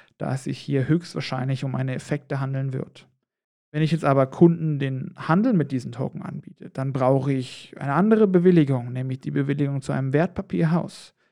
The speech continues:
Auch weitere Dienstleistungen, wie beispielsweise die Beratung bei Anlagen oder, oder solche,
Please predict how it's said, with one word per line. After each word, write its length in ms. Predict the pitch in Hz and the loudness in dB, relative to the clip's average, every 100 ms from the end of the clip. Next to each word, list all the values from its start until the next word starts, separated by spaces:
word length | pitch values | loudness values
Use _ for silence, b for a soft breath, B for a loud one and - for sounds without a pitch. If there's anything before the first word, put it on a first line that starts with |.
| _ _ _ | _ _ _
Auch 220 | - 143 143 | -6 0 4
weitere 400 | 170 226 190 180 | 4 4 2 2
Dienstleistungen, 840 | 175 175 170 151 139 139 151 143 | 4 2 2 2 4 2 -2 -2
wie 60 | |
beispielsweise 600 | 139 135 135 135 135 131 | 2 0 0 -4 -2 0
die 100 | 135 | 0
Beratung 680 | 135 127 131 156 175 170 135 | 0 2 2 2 2 0 2
bei 240 | 127 123 | 0 -2
Anlagen 840 | - 170 190 160 139 131 123 143 139 | 0 2 6 6 4 2 -4 -8 -10
oder, 300 | 135 151 - | -10 -10 -8
oder 160 | 139 | -8
solche, 500 | 123 127 123 139 - | -4 -4 -4 -6 -6